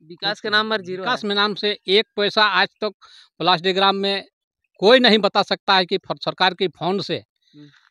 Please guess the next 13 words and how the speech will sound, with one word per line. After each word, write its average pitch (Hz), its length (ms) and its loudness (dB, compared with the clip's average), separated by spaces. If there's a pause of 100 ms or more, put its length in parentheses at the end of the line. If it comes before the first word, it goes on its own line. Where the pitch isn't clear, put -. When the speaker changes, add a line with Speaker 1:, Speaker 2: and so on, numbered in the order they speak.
(260)
Speaker 2:
पाँच 214 240 4
पैसा 196 320 4
का 175 120 2
काम 156 260 0
हुआ 127 220 -8
है, 104 60 -16 (540)
पाँचों 208 360 4
पैसा 220 420 2
का 214 100 0
काम 170 220 -2
नहीं 143 220 -4
हुआ 113 180 -10
है। 98 100 -20